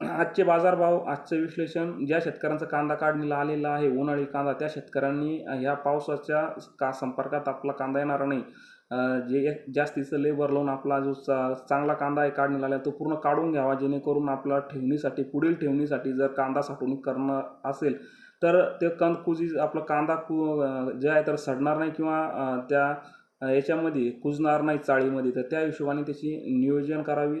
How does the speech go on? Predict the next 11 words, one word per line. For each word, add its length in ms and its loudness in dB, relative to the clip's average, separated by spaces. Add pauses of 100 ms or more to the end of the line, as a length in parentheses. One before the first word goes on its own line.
(140)
अ, 120 -4
नियोजन 380 0
करावं, 360 0
सर्व 340 -2
कांदा 220 -2
काढून 320 -2
घ्यावा, 280 0 (240)
जेणेकरून 420 0
पाऊस 360 0
आता 200 0
हा 220 0